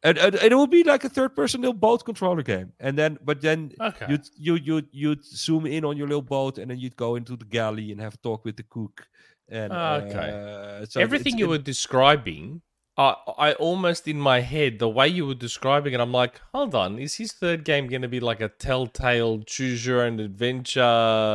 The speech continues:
Speaker 1: It could. Well, I, I,
Speaker 2: narrative
Speaker 1: I, I,
Speaker 2: game?"
Speaker 1: I don't think I could pull it off, but I, I, I do want, uh, uh, that detail. You don't. You need a team, but, uh, it's, it's,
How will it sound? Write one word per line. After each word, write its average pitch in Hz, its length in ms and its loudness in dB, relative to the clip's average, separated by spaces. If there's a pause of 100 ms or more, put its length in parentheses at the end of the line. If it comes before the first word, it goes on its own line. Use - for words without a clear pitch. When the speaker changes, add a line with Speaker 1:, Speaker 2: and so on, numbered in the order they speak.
Speaker 1:
It 190 180 0
could. 302 260 4
Well, 294 240 8
I, 254 140 6
I, - 20 8
Speaker 2:
narrative 311 360 4
Speaker 1:
I, 196 360 4
I, 220 60 4
Speaker 2:
game?" 196 40 0 (100)
Speaker 1:
I 202 40 2
don't 233 240 2
think 262 180 -4
I 208 80 2
could 196 360 -8
pull 214 160 -4
it 180 100 2
off, 196 320 2
but 190 140 -6
I, 151 240 -8
I, - 20 -4
I 160 160 -6
do 160 140 -8
want, 202 200 -6
uh, 135 80 -12 (120)
uh, 143 60 -8 (120)
that 147 360 -4 (120)
detail. 127 480 -2
You 110 80 -4
don't. 107 320 -6
You 117 80 -6
need 113 300 -6
a 101 40 -6
team, 92 360 -12
but, 95 180 -16 (460)
uh, 107 340 0 (340)
it's, - 380 -8
it's, - 400 -10